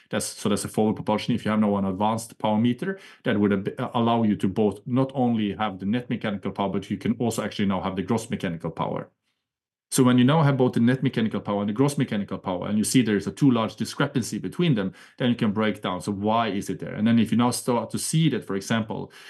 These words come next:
that you have a very poor, very poor, uh, torque efficiency, for example, shouldn't, you, you, we are not talking about perfection here or, or a specific number, but you just see that it's below par based on, uh, what you know is best numbers for this athlete,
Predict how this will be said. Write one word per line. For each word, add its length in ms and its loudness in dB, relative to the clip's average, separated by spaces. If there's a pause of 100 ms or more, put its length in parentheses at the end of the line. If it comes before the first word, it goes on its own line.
(120)
that 180 0
you 80 2
have 140 2
a 80 2
very 220 2
poor, 580 2 (240)
very 160 2
poor, 520 2
uh, 280 -6
torque 260 2
efficiency, 540 -4
for 180 -4
example, 640 -4 (1400)
shouldn't, 400 4
you, 480 2
you, 280 -2
we 80 4
are 60 4
not 340 -2
talking 280 2
about 200 -2
perfection 540 -4
here 240 0
or, 300 -2
or 40 -2
a 40 -6
specific 500 -4
number, 320 -2
but 160 -10
you 80 -2
just 220 -2
see 120 0
that 160 -6
it's 160 -6
below 340 2
par 500 -4 (340)
based 360 0
on, 400 -4
uh, 720 -4
what 460 -4
you 80 4
know 300 4
is 200 -2
best 260 -4
numbers 280 -4
for 140 -4
this 180 -6
athlete, 400 -6